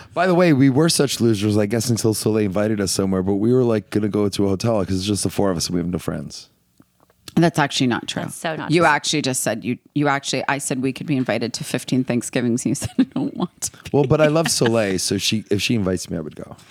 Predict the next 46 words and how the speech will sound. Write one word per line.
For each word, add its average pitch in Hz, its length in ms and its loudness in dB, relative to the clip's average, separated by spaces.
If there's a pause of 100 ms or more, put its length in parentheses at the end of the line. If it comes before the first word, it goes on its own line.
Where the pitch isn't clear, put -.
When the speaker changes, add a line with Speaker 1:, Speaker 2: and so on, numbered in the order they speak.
(240)
Speaker 2:
Well, - 80 -6
Speaker 3:
That's - 120 -2
Speaker 2:
she - 100 0
Speaker 3:
good. - 60 2
Speaker 2:
did 151 160 2
invite 135 280 -2
you. 123 80 -6 (200)
Speaker 1:
Yay. 135 420 2
Speaker 3:
So - 80 2
this 277 160 2
is 311 120 0
more 285 120 4
of 247 80 0
a 247 60 -4
question 220 340 -2
for 196 100 0
Roger. 165 480 0 (540)
Speaker 1:
Yes. 101 340 0
Speaker 3:
What 214 320 2
is 220 260 -4
your 202 540 0 (160)
go-to 175 580 -2
Thanksgiving 165 640 -4
dessert? 147 480 -2 (1120)
Speaker 2:
Oh. 147 400 0 (460)
Speaker 3:
Or, 247 80 4
Speaker 1:
What? 262 80 4
Speaker 3:
like, 277 200 2
do 277 100 2
you 277 160 4
not 269 220 2
care? 254 220 2
Speaker 2:
Wait, 208 200 2
newlyweds, 208 680 2
can 185 120 2
I 165 80 2
answer? 185 500 0 (320)
Speaker 3:
Yeah, 269 180 2
yeah, 247 140 2
yeah. 220 220 0
You 175 200 -2
answer 185 240 -2
for - 180 -8
him. 165 140 -6
Let's 185 180 -4
see. - 340 -4